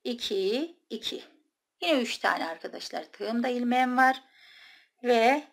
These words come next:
iki, iki alarak bu şekilde trabzanımızı hazırladık.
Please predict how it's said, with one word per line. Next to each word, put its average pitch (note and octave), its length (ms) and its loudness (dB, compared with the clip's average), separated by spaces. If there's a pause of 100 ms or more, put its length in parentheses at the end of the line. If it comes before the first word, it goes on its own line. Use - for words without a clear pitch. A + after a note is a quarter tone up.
(460)
iki, B3 500 -2 (640)
iki C4 260 2
alarak F#3+ 540 4 (540)
bu D4 60 -8
şekilde - 680 -6 (2000)
trabzanımızı G3 680 -4
hazırladık. F#3+ 680 -10